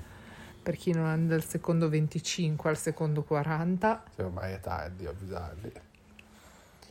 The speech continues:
Speaker 2: Siamo
Speaker 1: Sì,
Speaker 2: riusciti,
Speaker 1: effettivamente.
Speaker 2: siamo riusciti finalmente a registrare.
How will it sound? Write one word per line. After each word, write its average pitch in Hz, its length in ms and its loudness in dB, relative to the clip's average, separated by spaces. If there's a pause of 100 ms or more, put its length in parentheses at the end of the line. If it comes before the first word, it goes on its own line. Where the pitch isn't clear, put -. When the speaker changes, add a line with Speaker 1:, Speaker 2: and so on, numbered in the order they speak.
(340)
Speaker 2:
Siamo 120 280 2
Speaker 1:
Sì, 120 40 8
Speaker 2:
riusciti, 120 440 4
Speaker 1:
effettivamente. 139 680 -6 (880)
Speaker 2:
siamo 107 220 -2
riusciti 104 320 -2
finalmente 92 520 -4
a 95 60 -2
registrare. 90 800 -6